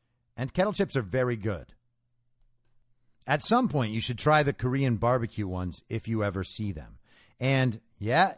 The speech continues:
it's a little weird that potato chips are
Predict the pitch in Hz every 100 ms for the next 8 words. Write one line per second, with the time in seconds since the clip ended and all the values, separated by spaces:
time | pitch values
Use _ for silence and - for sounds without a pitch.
0 | _ - - 165 151 170 170 165 214 175
1 | 143 123 _ _ _ _ - 117 127 131
2 | - _ _ _ _ - 135 156 170 170
3 | - 131 113 - - _ _ - 117 123
4 | 120 120 107